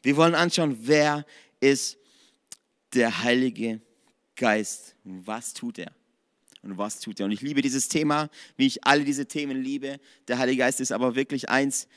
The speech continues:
ähm, der Themen, weil ich merke, ich wurde selbst verwandelt von diesem Heiligen Geist.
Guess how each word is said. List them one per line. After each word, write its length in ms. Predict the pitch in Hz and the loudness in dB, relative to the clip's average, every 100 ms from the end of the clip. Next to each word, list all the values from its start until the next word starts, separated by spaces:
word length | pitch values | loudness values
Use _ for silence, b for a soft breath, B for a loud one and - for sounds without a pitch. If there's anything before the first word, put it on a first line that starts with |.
| b b | b b
ähm, 320 | - 123 117 110 | 0 2 0 2
der 220 | 135 147 | 2 2
Themen, 380 | - 139 135 135 | 2 2 2 2
weil 160 | 120 117 | 2 0
ich 140 | - | -2
merke, 460 | 139 143 135 123 117 | 0 0 0 -2 -2
ich 480 | 135 143 - - | 0 0 -2 -6
wurde 240 | 123 120 117 | -2 -2 -2
selbst 480 | - 139 135 - - | 0 0 0 -4 -8
verwandelt 880 | 135 113 131 139 139 135 117 98 | -6 2 2 2 0 0 0 -2
von 160 | - 120 | -4 -4
diesem 260 | 110 107 107 | -4 -6 -6
Heiligen 260 | 107 107 | -6 -8
Geist. 380 | 101 78 - | -10 -12 -16